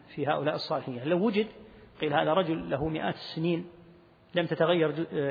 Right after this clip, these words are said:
جنا-، جثته، لا شك أن الناس تفتن به. ماذا فعل الصحابة رضي الله عنهم؟ أخفوا جثته. يقول ابن القيم رحمه الله: "ولو وجده المتأخرون"، يعني من أهل الشرك،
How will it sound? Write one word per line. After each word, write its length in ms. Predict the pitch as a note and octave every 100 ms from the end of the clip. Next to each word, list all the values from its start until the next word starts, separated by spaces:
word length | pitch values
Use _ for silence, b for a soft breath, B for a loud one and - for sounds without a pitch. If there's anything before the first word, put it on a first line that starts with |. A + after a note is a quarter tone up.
| C3+
جنا-، 580 | D#3 D3+ E3+ D3+ C#3 C3
جثته، 500 | D3 - F#3+ C4 F#3+ - - - - -
لا 60 | F3
شك 240 | F3+ E3
أن 160 | F3 D3
الناس 260 | C#3 D#3+ F3
تفتن 560 | F#3+ - C#3+ D#3 C#3+
به. 240 | A#2+ G#2+ - - - - -
ماذا 240 | F3+ D#4+
فعل 200 | G#3 D#3
الصحابة 480 | D#3+ - C#3 C3 A#2+
رضي 180 | B2 B2+
الله 220 | B2+ A2+
عنهم؟ 200 | A2+ F#2+ F#2+ - - - - - - - _ _ _ - - - -
أخفوا 360 | G3+ - G3+ F3
جثته. 380 | C#3 - - A#2
يقول 280 | D#3 G#3+
ابن 100 | G3
القيم 320 | F#3 A#3+ A3+ F#3+
رحمه 280 | E3+ D3
الله: 260 | C#3+ C3 - - - - - - - _ _ - -
"ولو 320 | E3 F#3+ F3+
وجده 320 | B3 C4 A3
المتأخرون"، 720 | B3 G#3 G3 E3+ - D#3 D#3
يعني 160 | C#3+ D#3+
من 100 | E3
أهل 120 | D3
الشرك، 380 | D3 G#3 A3